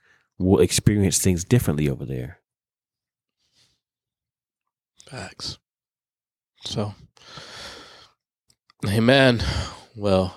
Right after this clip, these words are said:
Speaker 2: I know we've been kinda going for a little while, so we're gonna go ahead and jump off here. Um, I hope this encourages you. It enc-, like I said, it encourages me. Um, I'm excited for what God's got coming. So we're gonna keep on keeping on. Do not give up.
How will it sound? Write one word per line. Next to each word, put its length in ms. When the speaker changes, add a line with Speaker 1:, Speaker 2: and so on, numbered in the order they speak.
Speaker 2:
I 60
know 120
we've 80
been 180
kinda 220
going 260
for 120
a 40
little 200
while, 280
so 340
we're 160
gonna 140
go 100
ahead 160
and 120
jump 240
off 220
here. 380
Um, 460
I 40
hope 160
this 160
encourages 560
you. 180
It 80
enc-, 240
like 220
I 60
said, 180
it 80
encourages 500
me. 220
Um, 420
I'm 120
excited 320
for 80
what 160
God's 340
got 220
coming. 280
So 280
we're 80
gonna 140
keep 220
on 140
keeping 280
on. 160
Do 140
not 260
give 180
up. 240